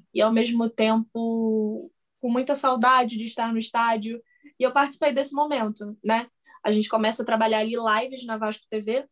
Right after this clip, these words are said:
e a gente gera essa rotina de encontrar com o torcedor duas vezes na semana, toda semana. E aí a gente traz cantores, que, é, celebridades que torcem pro Vasco, jogadores,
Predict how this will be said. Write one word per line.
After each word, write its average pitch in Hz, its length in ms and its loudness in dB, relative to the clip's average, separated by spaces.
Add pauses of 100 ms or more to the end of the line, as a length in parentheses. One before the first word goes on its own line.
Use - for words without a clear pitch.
(340)
e 240 80 -10
a 208 80 -4
gente 220 340 -2
gera 220 520 2
essa 214 280 -4
rotina 240 640 -6
de 220 160 -2
encontrar 220 420 0
com 220 100 -4
o 214 40 -4
torcedor 214 480 -2
duas 226 220 -6
vezes 214 260 -2
na 208 120 -2
semana, 208 460 -4
toda 240 240 -4
semana. 214 520 -6 (240)
E - 60 -2
aí 381 140 6
a 381 60 4
gente 370 240 -2
traz 294 260 0
cantores, 254 1040 2
que, - 300 -10
é, 214 460 0
celebridades 220 960 4
que - 80 -8
torcem 208 380 -4
pro 208 160 -6
Vasco, 196 500 0
jogadores, 226 1200 0